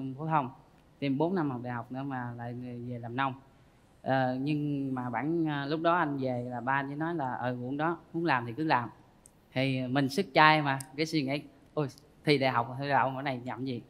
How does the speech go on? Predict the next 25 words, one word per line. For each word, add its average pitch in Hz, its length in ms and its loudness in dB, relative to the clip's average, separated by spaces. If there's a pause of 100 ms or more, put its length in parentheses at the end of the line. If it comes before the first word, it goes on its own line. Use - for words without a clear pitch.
ra 131 160 2
thì 120 120 -6
cứ 156 100 -2
làm." 127 240 2 (640)
Thì, 135 220 2
à, 131 400 2 (120)
khi 156 160 4
mùa 139 200 0
đầu 131 200 0
tiên, 143 160 -4
mùa 135 180 -2
vụ 135 120 -2
đầu 143 120 0
tiên 147 220 -2
thì, 131 220 -2
à, 127 160 -6
đó 139 120 0
là 151 120 0
tự 127 220 -6
tay 139 140 4
anh 139 100 -6
làm. 127 200 -4 (220)
Anh 135 120 -6
làm 123 260 -2
thì 123 280 -8